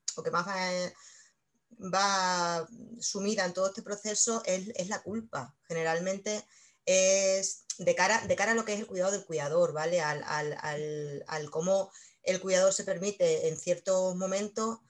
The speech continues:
eh, pues tener un respiro, tener tiempo para, para, para, para él, tener esa ventilación emocional que le hace,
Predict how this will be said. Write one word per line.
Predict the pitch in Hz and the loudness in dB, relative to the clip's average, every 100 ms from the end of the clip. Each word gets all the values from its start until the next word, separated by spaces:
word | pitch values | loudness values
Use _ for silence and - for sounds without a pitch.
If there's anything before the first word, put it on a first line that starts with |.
| _ _ | _ _
eh, | - 175 165 160 156 151 151 147 - | 4 6 6 6 2 0 -4 -6 -4
pues | 160 | -4
tener | - 170 | 0 -2
un | 180 | 0
respiro, | 180 - 214 202 | -2 -2 0 2
tener | 175 170 165 | 2 0 -2
tiempo | 170 170 165 | -4 -4 -4
para, | 165 160 156 156 151 - | -2 0 2 2 0 -4
para, | 160 156 151 151 147 - - | -2 0 0 -2 -4 -8 -6
para, | 160 151 151 - | -4 -2 -4 -4
para | 165 156 180 | -2 2 2
él, | 208 180 | 0 0
tener | 170 165 | -2 -2
esa | - | -2
ventilación | 170 160 160 - 175 | -4 -4 -8 -6 -6
emocional | 170 170 180 180 190 - | -6 -6 -4 -2 -2 -4
que | 170 | -4
le | 147 | -2
hace, | 151 190 - 196 220 | -2 -2 -4 -8 -8